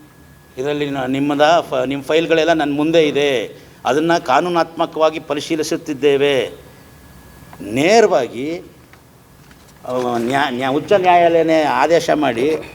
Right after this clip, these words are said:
"ನೀನು ದುಡ್ಡು ಕಟ್ಸ್ಕೊಂಡು ಆ ಮಾಡಪ್ಪ" ಅಂತ. ಇದನ್ನು ನಾವು ವೈಯಕ್ತಿಕವಾಗಿ ನಾವು ಫೇಸ್ ಮಾಡ್ತೀವಿ.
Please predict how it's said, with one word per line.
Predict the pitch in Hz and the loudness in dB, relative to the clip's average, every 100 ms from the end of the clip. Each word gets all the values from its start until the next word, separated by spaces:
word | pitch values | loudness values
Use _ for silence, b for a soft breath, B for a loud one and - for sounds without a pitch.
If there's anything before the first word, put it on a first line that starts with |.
| - | -2
"ನೀನು | 147 139 | 0 2
ದುಡ್ಡು | 180 - | 0 2
ಕಟ್ಸ್ಕೊಂಡು | 185 165 180 175 | -2 -2 -4 0
ಆ | 160 | 0
ಮಾಡಪ್ಪ" | 143 143 143 135 | 0 0 -2 -2
ಅಂತ. | 127 123 135 | -6 -6 -4
ಇದನ್ನು | 185 226 214 | 2 2 2
ನಾವು | 202 208 196 170 | 2 0 0 2
ವೈಯಕ್ತಿಕವಾಗಿ | 202 202 202 202 202 | 2 2 0 2 2
ನಾವು | 196 | 0
ಫೇಸ್ | 165 190 165 | 0 -2 0
ಮಾಡ್ತೀವಿ. | 180 151 156 | -2 -2 -8